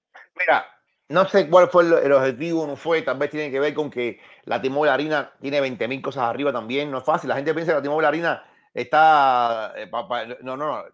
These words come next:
tiene todos los días algo, concierto, evento de baloncesto, eh, en fin, eh, no sé si tiene que ver con eso, la disponibilidad, tal vez no quieran pelear tan adentrado en el verano, eh,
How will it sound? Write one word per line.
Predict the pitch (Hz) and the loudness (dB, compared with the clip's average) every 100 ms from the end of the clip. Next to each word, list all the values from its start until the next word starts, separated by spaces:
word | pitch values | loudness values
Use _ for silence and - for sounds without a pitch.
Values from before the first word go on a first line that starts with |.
| _ | _
tiene | 123 143 | -14 -12
todos | 135 165 | -6 -2
los | 160 | -2
días | 170 175 | -2 0
algo, | 175 165 135 | 0 -2 -10
concierto, | 117 110 185 196 139 151 143 131 127 127 | -12 -8 -6 -6 -6 -6 -4 -2 -2 -2
evento | 170 202 180 160 147 | -2 -4 -6 -4 -2
de | 139 | -2
baloncesto, | 127 127 127 190 180 165 147 - _ _ | -4 -6 -4 -6 -4 -4 -6 -6 _ _
eh, | - 135 120 | -10 -8 -8
en | 127 131 | -10 -4
fin, | 180 131 _ _ _ _ | -4 -6 _ _ _ _
eh, | 120 131 127 123 120 120 117 | -8 -6 -4 -4 -6 -8 -10
no | 123 151 | -10 -10
sé | 175 | -10
si | 147 | -8
tiene | 160 | -6
que | 143 | -4
ver | 143 | -4
con | 131 135 | -4 -8
eso, | 156 156 147 _ 123 | -6 -4 -6 _ -6
la | 120 | -6
disponibilidad, | 117 113 113 110 117 139 143 143 - _ _ _ | -4 -10 -8 -6 2 4 4 2 -6 _ _ _
tal | - 127 | -6 -2
vez | 143 | -2
no | 147 135 | -4 -4
quieran | 147 139 | -2 -2
pelear | 127 131 104 | -2 -4 -2
tan | 139 139 | -4 -2
adentrado | 117 117 113 131 143 | -4 -4 -2 0 0
en | 127 | -2
el | |
verano, | 113 120 151 151 151 - _ _ _ | -4 0 0 0 -6 -12 _ _ _
eh, | 117 120 117 113 113 110 110 110 | -12 -10 -10 -10 -12 -12 -14 -16